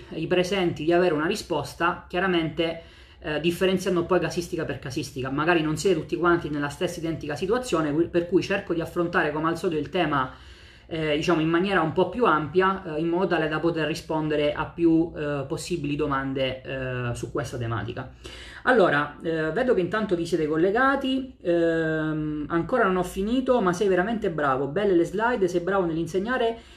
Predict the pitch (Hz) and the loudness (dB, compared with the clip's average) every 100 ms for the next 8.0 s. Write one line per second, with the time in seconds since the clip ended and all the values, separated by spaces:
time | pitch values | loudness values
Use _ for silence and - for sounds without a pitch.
0 | - - 175 196 175 175 202 175 185 233 | -12 -4 0 2 2 2 0 0 0 2
1 | 190 165 165 - 202 175 180 185 185 185 | 4 4 4 2 0 0 0 0 2 0
2 | 185 - 170 180 160 160 175 170 208 180 | 0 -6 0 2 2 2 2 2 4 2
3 | - 151 143 131 113 123 170 214 - 165 | 2 -4 -4 -2 -4 -4 0 0 0 -2
4 | 160 143 139 151 160 190 208 185 165 - | 0 0 0 -2 -4 -4 -2 0 0 0
5 | 127 123 120 180 180 196 233 269 254 160 | -2 -2 0 2 2 2 4 4 2 2
6 | 165 175 220 196 180 196 - 262 262 - | 0 -2 -2 -2 -4 -6 -2 -2 -4 -12
7 | - - - - 277 214 139 135 214 175 | -20 -20 -20 4 6 6 4 2 2 0